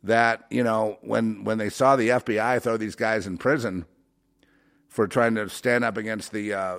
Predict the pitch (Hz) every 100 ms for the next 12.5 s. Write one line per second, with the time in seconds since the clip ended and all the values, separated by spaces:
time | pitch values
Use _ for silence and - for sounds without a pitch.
0 | 87 92 92 92 98 120 180 - - 78
1 | - 98 - - - 101 101 101 98 98
2 | 113 113 101 - - 107 110 107 104 92
3 | 107 98 92 113 131 98 92 101 - _
4 | _ _ _ _ _ 90 98 110 113 -
5 | 104 98 95 95 98 98 - 98 92 85
6 | - - _ _ _ _ - _ - 110
7 | 135 - 127 127 - 120 113 95 113 110
8 | - 117 107 98 104 87 - 131 131 107
9 | 78 - _ _ _ _ _ _ 107 98
10 | 107 110 113 101 92 127 123 104 101 123
11 | 123 95 127 185 131 - _ - 101 85
12 | 98 82 - - -